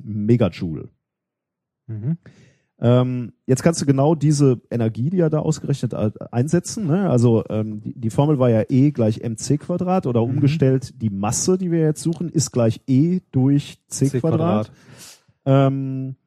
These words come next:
Speaker 1: ja, gut, das sind jetzt große Zahlen, ne? Also, äh, vier Komma drei zwei Megajoule durch Lichtgeschwindigkeit, äh, habe ich gestern noch im,
Speaker 2: Quadrat.
Speaker 1: im Radio behauptet, sind dreihundert, äh, ziemlich genau dreihundert Millionen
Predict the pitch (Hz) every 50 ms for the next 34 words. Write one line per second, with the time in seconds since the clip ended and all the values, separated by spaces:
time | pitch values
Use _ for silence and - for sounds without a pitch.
0 | _ _ _ _ _ _ _ _ _ - 120 95 92 - - 123 110 135 120 -
1 | 143 147 143 135 - - 131 147 147 - 120 - - 139 135 151 170 175 165 147
2 | 143 151 151 139 123 87 107 120 123 123 90 113 113 - - 135 - 139 127 117
3 | 110 113 113 113 113 - - - 110 107 110 135 160 170 165 160 143 - 156 151
4 | 151 147 139 117 131 139 143 143 135 - - - 101 123 139 143 - - 143 -
5 | - 135 143 139 131 - - 131 127 131 131 - - - - - 101 - - 113
6 | 101 98 90 113 120 117 117 - 131 135 - - 123 120 117 117 120 117 113 113
7 | 117 117 120 123 120 117 113 113 107 113 135 143 143 143 139 131 131 123 113 120
8 | 127 - - 131 127 - - 120 117 - 117 117 113 120 123 120 117 117 113 110
9 | 107 - - - - - - - - 131 123 104 - - 113 113 107 107 107 -
10 | 101 104 117 117 113 107 101 - - - 117 110 107 104 107 107 110 113 110 107
11 | 107 107